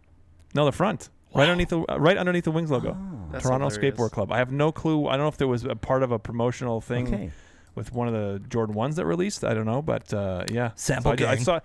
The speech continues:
Speaker 1: it was on sale on Foot Locker for pretty cheap and, uh, has a Wings logo, so I jumped on it.
Speaker 3: Very cool.
Speaker 1: But, uh, as far as sneakers are concerned,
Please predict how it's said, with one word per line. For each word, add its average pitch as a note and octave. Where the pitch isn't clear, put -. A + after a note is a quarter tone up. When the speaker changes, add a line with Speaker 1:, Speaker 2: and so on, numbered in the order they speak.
Speaker 1:
it E3
was D#3
on D3+
sale F3+
on D#3+
Foot F3+
Locker F3+
for C3+
pretty D3
cheap E3
and, B2
uh, A2+
has B2+
a C3
Wings C#3+
logo, D#3
so D3
I C3+
jumped C3+
on A2
it. -
Speaker 3:
Very A#2
cool. G2+
Speaker 1:
But, A#2+
uh, G2+
as C3
far G3+
as G#3
sneakers -
are A#2+
concerned, G#2+